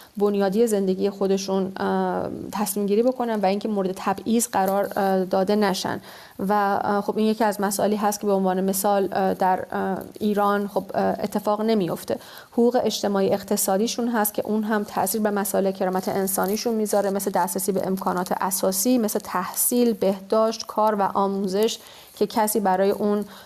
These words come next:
اه، در واقع باورهایی که داره نخواد، اه، از این حقوق اساسیش بخواد، اه، منع بشه. و ما، ما باز هم شاهد این هستیم که دگراندیشان و یا افرادی که در واقع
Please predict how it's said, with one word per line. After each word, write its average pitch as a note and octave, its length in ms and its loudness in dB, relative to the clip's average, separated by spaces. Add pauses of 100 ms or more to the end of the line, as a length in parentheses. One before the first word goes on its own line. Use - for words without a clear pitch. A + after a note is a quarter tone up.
(120)
اه، F#3 440 0 (180)
در F#3 160 2
واقع F#3+ 160 2
باورهایی F#3+ 640 2
که A3+ 140 0
داره F#3+ 400 2 (300)
نخواد، G#3+ 440 0
اه، G3 240 2
از F#3+ 220 -2
این A3+ 180 2
حقوق F#3+ 420 2
اساسیش F#3+ 480 0
بخواد، G3 380 -2
اه، G3 260 0 (260)
منع G#3 360 2
بشه. A3 480 0 (420)
و G3 340 2
ما، G3+ 120 2
ما G3+ 280 0
باز G#3 240 0
هم G#3+ 140 -2
شاهد G3 300 2
این G3+ 200 0
هستیم G3 340 -2
که F#3+ 100 -2
دگراندیشان F#3+ 1080 0
و F#3+ 40 0
یا F#3 160 2
افرادی G3 360 -2
که G3 100 -4
در F#3 180 4
واقع F#3+ 320 2